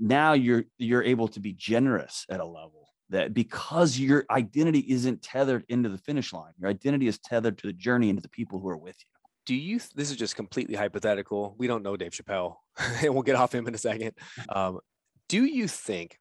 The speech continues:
Speaker 2: hypothetically, theoretically, if he didn't walk away for ten years,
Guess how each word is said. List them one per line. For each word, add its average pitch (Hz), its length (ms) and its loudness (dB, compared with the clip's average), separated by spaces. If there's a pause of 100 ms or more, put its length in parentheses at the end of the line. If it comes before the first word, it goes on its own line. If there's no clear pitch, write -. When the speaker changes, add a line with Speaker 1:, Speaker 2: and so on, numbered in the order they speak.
Speaker 2:
hypothetically, 87 800 -6
theoretically, 95 800 -4 (320)
if 117 160 -4
he 190 180 -8
didn't 123 440 -2
walk 107 320 0
away 92 340 -4
for - 180 -14
ten 98 460 -12
years, 85 600 -10